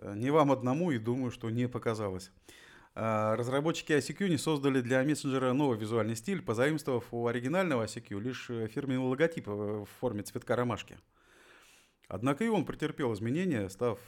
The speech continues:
э, более минималистичным и лишившись части лепестков. Если в оригинальном логотипе их было восемь, то теперь осталось лишь пять.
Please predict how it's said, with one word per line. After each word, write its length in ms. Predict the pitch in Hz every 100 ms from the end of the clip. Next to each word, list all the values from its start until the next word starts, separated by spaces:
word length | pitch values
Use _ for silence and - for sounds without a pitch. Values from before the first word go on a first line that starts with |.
| 107
э, 200 | 104 98
более 300 | 117 131 110
минималистичным 800 | 117 120 123 123 185 170 107 101
и 80 | 113
лишившись 500 | 117 - 156 120 -
части 320 | 120 113 117
лепестков. 480 | 110 117 - 101 - - _ _ _ - _ _ -
Если 360 | 123 131 131 117
в 120 | 113
оригинальном 440 | 131 143 147 117
логотипе 440 | 113 127 131 120 107
их 100 | 104
было 160 | 110
восемь, 440 | 123 208 214 95 87 - - _ _ _
то 100 | -
теперь 260 | 170 135 127
осталось 380 | 120 151 151 -
лишь 180 | 123 -
пять. 240 | 76 -